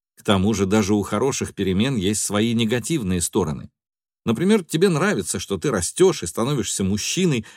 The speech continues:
но совсем не нравится выполнять новые обязанности по дому, ведь ты уже не ребенок.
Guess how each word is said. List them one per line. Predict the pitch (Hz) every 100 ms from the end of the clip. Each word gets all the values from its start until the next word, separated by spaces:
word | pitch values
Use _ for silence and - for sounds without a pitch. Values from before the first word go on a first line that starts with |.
| _ _ -
но | 147 143
совсем | 131 110 156 156
не | 123
нравится | 127 135 113 110
выполнять | 107 104 101 127 117 107
новые | 120 113 110
обязанности | 98 98 110 98 98 92 -
по | - 98
дому, | 87 107 151 143 - - -
ведь | 127 117 - - -
ты | 160 185
уже | 165 143 151 160
не | 160
ребенок. | 156 135 180 190 147 92 -